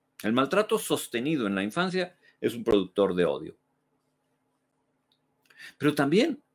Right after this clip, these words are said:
la identidad. El fenómeno de la violencia lo podemos ver desde varias ópticas.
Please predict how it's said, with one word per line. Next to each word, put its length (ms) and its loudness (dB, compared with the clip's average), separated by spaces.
la 140 0
identidad. 640 -2
El 120 6
fenómeno 760 2
de 160 2
la 140 4
violencia 560 0
lo 120 -4
podemos 380 -2
ver 180 2
desde 520 -6
varias 400 -4
ópticas. 560 -14